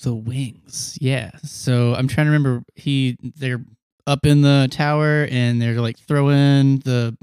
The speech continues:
potions at, at ye old zombies. And, uh,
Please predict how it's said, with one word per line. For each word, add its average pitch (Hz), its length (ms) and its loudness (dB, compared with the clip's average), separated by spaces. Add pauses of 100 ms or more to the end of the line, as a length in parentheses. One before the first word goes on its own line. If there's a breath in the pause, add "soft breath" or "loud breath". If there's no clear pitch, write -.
potions 139 380 -4
at, 135 280 -2 (1000 soft breath)
at 180 160 0
ye 180 240 2
old 170 160 2
zombies. 165 680 2
And, 139 500 4
uh, 135 360 0